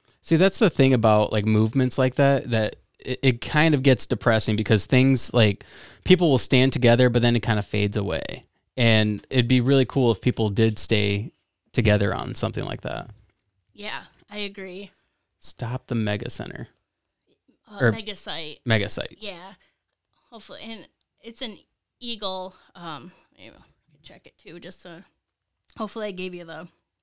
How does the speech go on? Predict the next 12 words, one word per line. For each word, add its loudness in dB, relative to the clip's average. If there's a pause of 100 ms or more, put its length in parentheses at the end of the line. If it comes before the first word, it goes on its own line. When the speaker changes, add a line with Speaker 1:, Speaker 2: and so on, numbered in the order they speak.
(680)
Speaker 2:
right -16
information -18
there. -20 (3000)
Oops. -20
Speaker 1:
There -12
it -14
is. -16 (280)
Speaker 2:
Oh, -10 (680)
did -20
you -20
find -20
it? -20